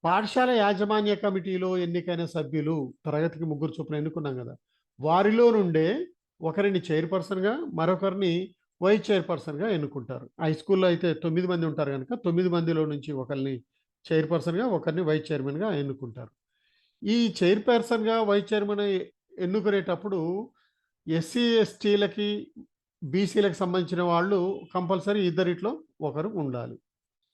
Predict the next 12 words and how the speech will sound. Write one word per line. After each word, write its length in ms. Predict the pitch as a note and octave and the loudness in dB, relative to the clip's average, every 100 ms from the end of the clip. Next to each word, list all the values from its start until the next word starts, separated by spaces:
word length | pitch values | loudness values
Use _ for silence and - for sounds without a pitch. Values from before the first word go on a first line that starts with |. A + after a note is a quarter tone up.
| _ | _
అట్లాగే 440 | D3+ D3 G3 G3+ C4+ E4 - _ _ | -6 0 2 4 2 -2 -10 _ _
ఇద్దరిట్లో 540 | D#3+ D3+ A#3 A#3+ - B3+ | -4 2 4 4 2 0
ఒకరు 300 | A3 G#3 C4+ F4 - _ - | 0 0 -2 -2 -8 _ -2
మహిళ 220 | B3+ G#3+ | 2 4
ఉండాలి. 380 | F3 C#3 B2+ B2 | 2 0 -6 -10
చైర్మన్ 520 | - E3 F#3 F#3+ F#3 F3 F3 - - | 0 4 4 4 4 2 -2 -10 -6
మహిళ 260 | D#3 E3+ G3+ | 0 4 4
అయితే 300 | F#3 F3 A#3+ E4+ F4 _ _ _ | 4 2 -2 -4 -8 _ _ _
వైస్ 260 | E3 F3+ F#3 | 2 2 2
చైర్మన్ 380 | F#3 F3+ F#3+ C4+ - _ _ _ _ _ | 0 0 -2 -4 -10 _ _ _ _ _
పురుషుడై 380 | A3+ F3 G#3 D#3+ | -4 0 4 4
ఉండాలి. 340 | C#3 B2 A#2+ | 2 -4 -10